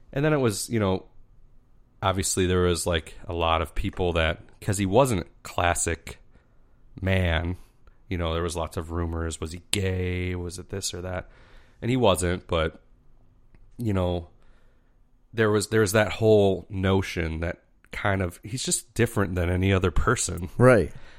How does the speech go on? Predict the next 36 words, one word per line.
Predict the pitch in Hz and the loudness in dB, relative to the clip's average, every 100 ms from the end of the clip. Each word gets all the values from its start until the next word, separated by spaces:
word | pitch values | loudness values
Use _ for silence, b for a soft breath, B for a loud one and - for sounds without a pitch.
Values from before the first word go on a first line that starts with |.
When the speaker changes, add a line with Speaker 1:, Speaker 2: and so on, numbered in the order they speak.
| - | -6
Speaker 1:
But | 107 | 0
there's | 120 107 | 0 0
this | 104 113 | 0 4
also | 110 - 107 95 - | 4 2 0 -2 -6
kind | - 95 | -2 0
of | |
that | 92 90 | 0 0
notion | 92 110 - 90 | 2 0 0 -2
of, | 85 87 | -2 -2
like, | 87 85 - - - - _ _ _ - | -4 -6 -12 -20 -20 -20 _ _ _ -14
what | 92 92 95 - | -2 2 2 2
is | 95 98 90 | -2 0 0
masculinity | 90 85 85 - 95 85 82 80 78 78 78 90 87 | 0 0 0 -2 -4 -2 -2 -4 -4 -4 -6 -8 -6
and | 85 85 85 - 113 | -6 -6 -10 -8 -2
Speaker 2:
Mm-hmm. | 104 104 | 0 2
Speaker 1:
why | 95 104 | 2 2
does | 101 90 | 0 -2
it | 90 | -4
have | 90 90 - | -2 -2 0
to | - | 0
be | 92 | 0
defined | 78 80 - 92 90 87 | -2 -6 -4 -4 -4 -6
a | |
certain | - 92 90 87 85 | -6 -6 -6 -4 -2
way? | 90 90 87 82 - b b b b b - | -2 -2 -4 -6 -12 b b b b b -4
And | 98 95 95 | 0 0 -2
it | |
kind | - 127 107 | 0 2 2
of | 87 | 0
brings | 104 104 95 | 0 2 0
up | 90 90 | 0 0
a | |
lot | 90 87 | 0 0
of | |
those | 85 82 | -2 -2
ideas | 82 80 95 90 85 87 - | -2 -2 -2 -2 -2 -6 -12